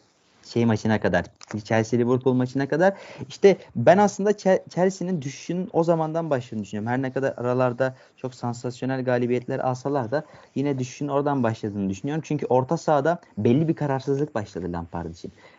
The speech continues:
E, e, ilk Chelsea as-, şey, Chelsea Liverpool ikinci ya da üçüncü haftadaydı yanlış hatırlamıyorsam. Kaçıncı haftadaydı onu söylersen daha sağlıklı yorum yapacağım.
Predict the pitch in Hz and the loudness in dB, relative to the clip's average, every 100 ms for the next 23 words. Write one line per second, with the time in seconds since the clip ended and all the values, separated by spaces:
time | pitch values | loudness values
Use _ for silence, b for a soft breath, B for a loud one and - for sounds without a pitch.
0 | b 101 - - - 101 92 90 90 120 | b -14 -14 -12 -2 0 2 0 2 0
1 | 120 - - - - _ _ - 123 127 | -2 -14 -20 -20 -20 _ _ 0 0 2
2 | - 143 143 123 127 - _ 113 101 - | 2 4 4 2 0 -8 _ 0 0 2
3 | 123 123 139 143 139 139 - - 139 147 | 2 2 0 0 2 -2 -6 -4 -2 2
4 | 147 156 143 147 143 147 117 101 92 95 | 2 2 0 0 0 0 0 0 0 0
5 | 98 101 - 95 92 92 104 110 123 135 | -2 -6 -4 -4 -2 -4 -2 0 2 2
6 | 127 110 101 110 107 107 107 110 107 110 | 0 0 0 0 -4 -2 -2 0 0 -2
7 | 110 110 110 107 101 101 113 104 98 92 | 2 2 2 2 0 2 0 2 -2 -2
8 | 92 | -6